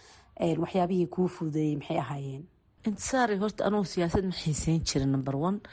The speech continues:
Speaker 2: Wax igu dhaliyo inaan siyaasad galana ma jirin. Waxay ahayd xilligii dagaaladii, waa la socotaa,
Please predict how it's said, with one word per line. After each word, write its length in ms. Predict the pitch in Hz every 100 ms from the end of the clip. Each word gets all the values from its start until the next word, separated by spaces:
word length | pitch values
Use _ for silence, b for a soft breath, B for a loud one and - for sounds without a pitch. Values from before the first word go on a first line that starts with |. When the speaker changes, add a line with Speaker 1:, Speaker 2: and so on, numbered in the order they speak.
| B B B
Speaker 2:
Wax 160 | 240 -
igu 220 | 220 208
dhaliyo 400 | 196 190 185 190
inaan 220 | 190 190 160
siyaasad 400 | 185 165 - 160 165
galana 260 | 160 156
ma 120 | 156 170
jirin. 400 | - 143 139 147 B B B B
Waxay 260 | 233 220 185
ahayd 240 | 180 175
xilligii 640 | 160 214 208 190 180 190 175
dagaaladii, 480 | 165 165 165 185 180
waa 140 | 170 170
la 100 | 180
socotaa, 600 | - - 165 - 170